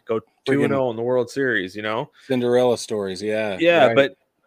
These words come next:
Speaker 1: how many people are paying attention to that, especially the casual baseball fans? Like, "Oh, I don't care. The Yankees,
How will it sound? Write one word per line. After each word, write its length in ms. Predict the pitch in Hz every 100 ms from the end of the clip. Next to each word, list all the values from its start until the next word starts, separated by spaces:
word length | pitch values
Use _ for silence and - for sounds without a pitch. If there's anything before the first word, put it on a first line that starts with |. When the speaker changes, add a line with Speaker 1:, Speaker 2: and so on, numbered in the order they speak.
| _
Speaker 1:
how 220 | - 165
many 160 | 170 160
people 300 | 156 151 139
are 60 |
paying 240 | 123 147 135
attention 260 | 147 143
to 60 | 120
that, 100 | 113
especially 320 | 117 151 120
the 60 | -
casual 280 | 139 139 117
baseball 280 | 110 - 104
fans? 220 | 110 104
Like, 100 | 92
"Oh, 100 | 107
I 100 | 107
don't 100 | 104
care. 200 | - 98
The 100 | 101
Yankees, 600 | 98 110 101 113 107 -